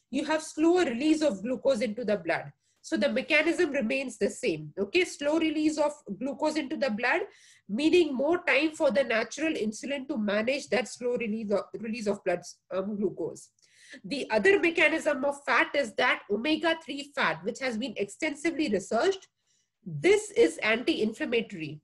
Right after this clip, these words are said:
okay? So this will help to bring down your inflammatory levels, to bring down systemic inflammation. So omega-three has good results with type two diabetes as well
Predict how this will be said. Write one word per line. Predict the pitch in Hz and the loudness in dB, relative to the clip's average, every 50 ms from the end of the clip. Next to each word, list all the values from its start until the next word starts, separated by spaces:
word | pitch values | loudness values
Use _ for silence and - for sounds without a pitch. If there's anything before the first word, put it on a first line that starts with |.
| - | -6
okay? | 180 196 208 - 349 370 | -4 -4 0 2 2 2
So | 359 381 - 330 302 | 2 2 2 0 0
this | 208 226 277 - - | 0 0 -4 -2 -2
will | 269 - | -2 -2
help | 220 233 277 320 311 - - | -2 0 -2 -2 -2 -2 0
to | 339 330 | 0 0
bring | 208 170 - - 302 294 277 208 | 0 0 0 0 -2 -2 -4 0
down | 208 226 254 294 330 | 0 2 2 2 2
your | 330 320 311 269 | 2 2 0 0
inflammatory | - 202 214 - 302 285 254 262 262 208 - - 277 254 | 0 0 -2 -2 -4 -4 -2 -2 -4 -4 -4 -6 -4 -2
levels, | 208 220 190 208 208 269 320 370 370 - - _ _ _ _ _ _ _ | 0 0 0 2 4 4 4 4 2 0 -6 _ _ _ _ _ _ _
to | - 302 | -4 -2
bring | 185 147 202 220 277 277 254 | 0 0 0 0 0 0 0
down | 233 277 294 330 | 2 2 2 2
systemic | 311 - 285 269 - - 269 247 262 208 226 | 0 -4 -6 -8 -6 -6 -4 -4 -2 -2 -2
inflammation. | 202 214 - 277 285 254 277 233 - - 339 381 440 466 - - _ _ _ _ _ | -4 -4 -4 -6 -4 -4 -4 -4 -2 0 0 0 0 -2 -6 -10 _ _ _ _ _
So | - - - - - - | -8 -2 -2 -2 0 0
omega-three | 208 214 262 339 359 339 381 392 403 392 392 - 262 285 285 311 359 392 381 - _ _ _ _ - | 0 2 4 4 4 4 4 4 4 2 0 -4 -6 -2 2 2 2 2 0 -6 _ _ _ _ -4
has | 254 254 262 285 302 269 214 185 | 0 2 2 2 2 0 -4 -8
good | 151 147 - 320 339 233 226 | -8 -4 0 0 0 0 0
results | 247 226 190 240 277 294 330 320 - - | -2 -2 2 2 2 4 2 0 -2 -4
with | 277 285 - | -4 -4 0
type | - 247 220 220 - | 0 0 0 0 -2
two | - - 220 | -4 -4 -2
diabetes | 226 214 220 208 208 247 208 277 269 240 | 0 2 2 0 -2 -4 -6 -6 -4 0
as | 277 247 233 214 - 190 | 0 0 0 0 -2 0
well | 247 277 320 | 2 2 2